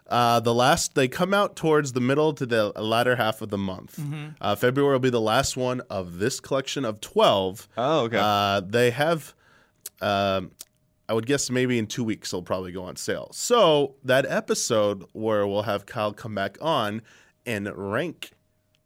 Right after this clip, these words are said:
Speaker 1: each of these, uh, will happen in March probably.
Speaker 2: I'm looking forward to it. I will take that assignment very seriously.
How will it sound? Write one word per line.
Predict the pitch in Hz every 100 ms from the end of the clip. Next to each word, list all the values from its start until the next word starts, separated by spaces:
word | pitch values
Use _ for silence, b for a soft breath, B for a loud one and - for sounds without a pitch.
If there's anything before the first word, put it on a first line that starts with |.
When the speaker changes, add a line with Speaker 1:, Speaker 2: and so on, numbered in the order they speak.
| _
Speaker 1:
each | - 214 -
of | 104 101
these, | 95 95 98 - _ _ _ _ _ _ _ _
uh, | - 104
will | 120
happen | 190 214
in | 185
March | 127 110 -
probably. | - 95 87 -
Speaker 2:
I'm | 165
looking | 185 196
forward | 170
to | 147
it. |
I | 151
will | 185
take | 190 190
that | 175
assignment | - 180 170 156
very | 151 151
seriously. | 135 143 123 117